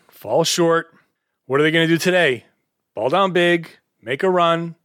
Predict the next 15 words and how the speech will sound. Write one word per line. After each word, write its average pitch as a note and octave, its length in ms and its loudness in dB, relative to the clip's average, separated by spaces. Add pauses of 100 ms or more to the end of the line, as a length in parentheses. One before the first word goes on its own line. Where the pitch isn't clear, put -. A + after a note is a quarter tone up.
(160)
fall C#3+ 320 -2
short." E3+ 500 -2 (500)
Same E3+ 460 -2
thing C3 460 -2 (140)
over E3+ 420 0
and F#3+ 100 0
over G3+ 200 0
and G#3 80 -2
over G#3 180 0
again. G2+ 260 -12 (720)
And G#2 80 -12
I A2 140 -2
gotta C3+ 160 2
provide F3 400 0
content F3 720 -2